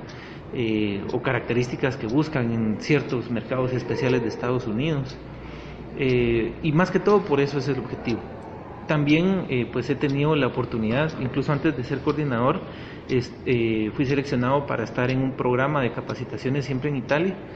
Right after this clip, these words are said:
eh, en donde el, el iila, que es el Instituto Italoamericano, apoyó con fondos, eh, para, eh, becar a dos personas de cada uno de los países productores.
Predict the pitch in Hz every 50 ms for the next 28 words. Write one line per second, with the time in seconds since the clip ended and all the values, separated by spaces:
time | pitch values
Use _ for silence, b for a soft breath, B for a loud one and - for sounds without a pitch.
0 | B B B B B B B - 139 127 123 120 120 117 117 113 110 107 101 -
1 | - - - - - 135 127 120 120 120 120 117 113 113 113 113 110 110 107 98
2 | - - 127 110 107 104 101 98 98 - 120 117 117 120 123 131 151 170 190 190
3 | 180 185 - 135 123 143 139 135 135 131 - 123 - 135 131 151 139 - 139 131
4 | 131 127 123 117 117 110 - 143 143 165 190 196 180 - - - - - 123 113
5 | 113 113 107 - 135 131 123 123 143 147 170 180 180 170 160 - - - 127 120
6 | 113 - - 117 107 104 104 104 101 98 98 95 95 - - - - - 107 101
7 | 98 - 113 - - - 143 143 151 143 127 117 110 131 143 147 143 - 147 135
8 | - 151 147 151 156 143 135 117 117 - 135 135 131 135 139 151 151 147 143 123
9 | 113 - 120 120 120 156 147 - - 135 120 110 110 - 165 190 226 - -